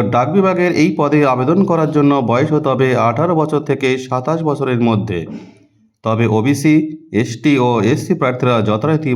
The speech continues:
বয়সে ছাড় পাবেন। যোগ্যতায় চলে আসি এবার, কি যোগ্যতা প্রয়োজন? এখানে এক নম্বরে বলা হয়েছে সরকার স্বীকৃত যে কোনো বোর্ড থেকে মাধ্যমিক পাস হতে হবে। দুই নম্বর, চার চাকার হালকা ও ভারী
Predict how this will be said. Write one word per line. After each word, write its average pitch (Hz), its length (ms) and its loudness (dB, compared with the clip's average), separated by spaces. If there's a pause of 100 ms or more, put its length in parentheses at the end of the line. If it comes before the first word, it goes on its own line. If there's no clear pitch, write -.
বয়সে 113 360 0 (600)
ছাড় 101 340 -2
পাবেন। 95 280 -2 (1400)
যোগ্যতায় 156 520 2
চলে 165 160 4
আসি 165 160 2
এবার, 165 180 2 (240)
কি 165 80 2 (140)
যোগ্যতা 160 400 0
প্রয়োজন? 165 360 2 (360)
এখানে 127 180 0
এক 135 180 -2
নম্বরে 190 220 2
বলা 185 240 0
হয়েছে 165 180 2 (140)
সরকার 151 360 0
স্বীকৃত 156 380 0 (220)
যে 160 100 2 (100)
কোনো 156 160 4 (120)
বোর্ড 147 160 2 (100)
থেকে 139 180 2 (160)
মাধ্যমিক 123 480 0
পাস 127 160 0 (100)
হতে 110 160 0
হবে। 95 300 0 (840)
দুই 117 240 0
নম্বর, 120 340 2 (920)
চার 127 240 0 (100)
চাকার 151 380 0
হালকা 123 380 0 (140)
ও - 20 2 (200)
ভারী 127 260 2